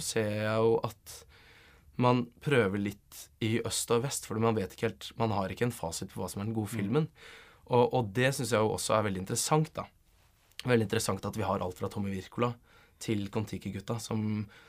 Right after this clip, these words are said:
Speaker 1: lager liksom nesten ren Hollywood-film, og så, eh, Tommy Wirkola som er helt ren sang-, sjanger-zombiefilm, at man
Speaker 2: Mm.
Speaker 1: har mye mer,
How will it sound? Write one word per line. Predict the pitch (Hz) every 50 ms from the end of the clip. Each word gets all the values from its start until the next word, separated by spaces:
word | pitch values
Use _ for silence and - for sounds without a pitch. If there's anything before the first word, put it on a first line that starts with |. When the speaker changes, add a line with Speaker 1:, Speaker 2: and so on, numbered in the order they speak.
| - - _ _
Speaker 1:
lager | - 120 107 98 104 98
liksom | 95 - 104 101
nesten | 104 98 - - - - - 101
ren | 98 98 98 98
Hollywood-film, | 92 101 98 98 98 95 - 123 123 127 120
og | - 98
så, | - - 104 98 98 - - _ - - - - _ _ _ _ _ _
eh, | - 107 107 101 95
Tommy | - - 101 104 98
Wirkola | 92 - 98
som | 95 - 104 95
er | 95 92 92 95
helt | 95 92 - -
ren | - 101 95 92 90 90
sang-, | 90 - - 95 90 90 90 92
sjanger-zombiefilm, | - - - 92 92 95 95 92 - 92 92 95 92 - 117 110 110
at | 101 - -
man | 110 101
Speaker 2:
Mm. | 113
Speaker 1:
har | 110 107
mye | 113 113 104 101
mer, | 104 104 101 104 107